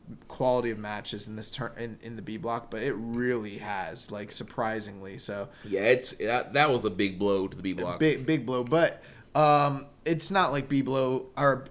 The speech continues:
Speaker 1: it's not like either of these blocks have been disasters or anything. It, they've been fine. It's been, it's still been a very entertaining tournament. I will say this though. People that are watching this tournament, I, have seen a lot of people, like, really giving a lot of praise, and as such they should.
Speaker 2: Mm-hmm.
Speaker 1: But it's nowhere near last year's level of tournament.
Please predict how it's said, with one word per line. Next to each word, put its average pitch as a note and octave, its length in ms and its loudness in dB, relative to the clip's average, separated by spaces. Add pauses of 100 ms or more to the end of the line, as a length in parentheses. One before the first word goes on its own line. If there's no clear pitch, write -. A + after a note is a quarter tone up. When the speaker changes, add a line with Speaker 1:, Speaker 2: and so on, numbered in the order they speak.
Speaker 1:
it's D3 200 -4
not A3+ 100 0
like E3 200 0
either D3+ 200 4
of C#3 100 0
these B2 220 -4
blocks A#2 420 -4
have - 120 -10
been A2+ 140 -8
disasters B2+ 640 0
or A#2 80 -4
anything. G#2+ 320 -8
It, A2 140 -6
they've D#3 160 0
been G3+ 140 -6
fine. C#3 440 -2
It's A2+ 160 -8
been, C3+ 280 -6
it's B2+ 140 -2
still G3 180 0
been D3+ 340 -2
a C3 120 -2
very A#2+ 260 0
entertaining A2+ 460 -6
tournament. C3+ 380 -4 (340)
I C3 80 -2
will D#3 140 4
say F#3 160 4
this D#3+ 200 2
though. G#2+ 260 -2 (360)
People D#3+ 220 0
that E3 80 4
are D3 80 4
watching C3 320 0
this C#3+ 120 -4
tournament, D#3 320 -4
I, B2+ 140 -4 (160)
have C3 100 0
seen D3 160 -2
a C3+ 40 -2
lot A#2 160 -2
of - 40 -10
people, A#2+ 300 -4
like, G#2+ 240 -8
really A#2+ 320 -2
giving A#2 240 -8
a G#2 60 -10
lot G#2 100 -6
of F#2 80 -14
praise, B2 380 -2
and G#2+ 260 -12 (320)
as C3 140 0
such - 260 -2
they A2 120 -6
should. B2 320 0
Speaker 2:
Mm-hmm. - 380 -14 (180)
Speaker 1:
But C3 100 0
it's C#3 220 2
nowhere C#3 580 2
near A#2 240 -6
last G#2 360 -6
year's F#2+ 200 -8
level G2 260 -8
of F#2 80 -12
tournament. D#2+ 360 -12